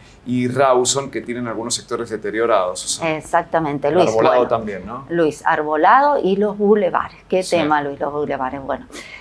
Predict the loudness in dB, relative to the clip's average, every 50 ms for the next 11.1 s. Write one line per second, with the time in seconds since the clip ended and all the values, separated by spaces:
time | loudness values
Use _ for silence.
0 | -20 -10 -4 -2 -2 0 0 0 -2 -2 -4 -2 0 2 2 4 4 4 4 2
1 | 2 0 -2 -2 -4 -4 -4 -4 -2 -2 -2 0 0 0 0 0 0 0 -2 -2
2 | 0 0 2 2 2 0 -4 -8 -10 _ -2 0 0 0 0 -2 -2 -4 -4 -4
3 | -4 -4 -4 -4 -6 -8 -12 -18 _ _ -8 -8 -8 -4 -2 -2 0 0 0 0
4 | 0 0 0 0 -2 -4 -4 -4 -4 -4 -4 -4 -4 -4 -4 -2 -2 -4 -4 -4
5 | -4 -4 -4 -4 -6 -6 -8 -8 -8 -4 -4 -4 -2 -2 -4 -6 -6 -8 -6 -6
6 | -6 -6 -6 -8 -8 -6 -6 -6 -6 -6 -10 -12 -12 -16 -20 -20 -18 -12 -8 -6
7 | -6 -6 -6 -6 -2 0 2 2 2 2 0 -2 -2 -4 -4 -4 -4 -4 -4 -6
8 | -8 -10 -12 _ _ _ -8 -6 -6 -4 -4 -4 -4 -4 -2 -2 -2 -4 -6 -6
9 | -4 -2 -2 -2 0 0 0 2 2 2 2 2 2 2 0 -2 -4 -8 -10 -6
10 | -4 -4 -4 -4 -4 -4 -2 -2 -2 -2 -2 -4 -6 -6 -4 -4 -2 0 2 2
11 | 2 2